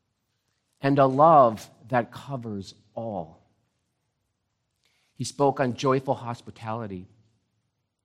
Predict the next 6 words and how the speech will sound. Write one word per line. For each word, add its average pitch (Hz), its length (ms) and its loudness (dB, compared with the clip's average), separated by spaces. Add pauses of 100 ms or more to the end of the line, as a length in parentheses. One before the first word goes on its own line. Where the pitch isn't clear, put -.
(600)
And 143 140 0
last 180 360 4
week 117 240 -4
on 139 140 -6
spiritual 139 420 -6
gifts, - 580 -8